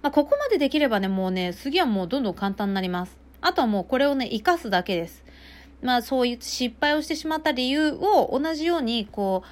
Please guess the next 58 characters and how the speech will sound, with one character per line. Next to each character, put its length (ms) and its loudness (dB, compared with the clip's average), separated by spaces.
う、 40 -14
起 60 0
こ 100 0
さ 140 -2
な 120 0
い 20 -2
よ 60 -2
う 20 -2
に 80 -2
す 100 -10
れ 120 -2
ば 100 -2
い 60 0
い 20 -2
だ 100 -2
け 120 -6
で 120 -4
す 120 -16
よ。 120 -14
で、 220 2
も 100 -4
し 260 -6
ち 60 -4
ょ 40 -4
っ 20 -10
と 80 -2
悪 180 2
い 40 -4
こ 100 -8
と 100 -6
を 20 -6
し 60 -12
て 80 -10
し 120 -8
ま 120 -4
っ 20 -6
た 180 -4
ら、 300 -2
素 180 -8
直 240 -2
に 100 -2
謝 320 -2
れ 160 0
ば 160 -4
い 80 -4
い 40 -4
だ 100 -4
け 100 -10
で 100 -12
す。 140 -20
「ご 100 -8
め 100 -6
ん 40 -6
な 100 -8
さ 140 -2
い」 60 0
っ 20 -14
て。 280 -16